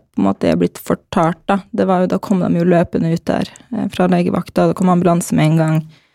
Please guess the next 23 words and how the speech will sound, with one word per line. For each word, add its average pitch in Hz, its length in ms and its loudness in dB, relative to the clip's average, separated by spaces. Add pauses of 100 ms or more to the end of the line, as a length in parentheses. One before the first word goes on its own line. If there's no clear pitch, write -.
(240)
Det - 80 0
ble 175 140 4
rekvirert 160 380 -2
helikopter, 175 640 -2
for - 140 -6
det 180 80 0
var 165 100 0
jo 170 80 -8
sommerstengt, 180 840 -4
eh, 185 440 -4 (800)
på 202 80 -2
gynekologen 185 500 2
her 180 100 2
i 180 60 -2
Molde. 185 260 0 (560)
Så - 140 -20
ble 202 160 2
det 190 200 0
en 180 220 0
kjøretur 190 500 0
mot - 300 -4
Frei, 175 460 2
da, 185 160 0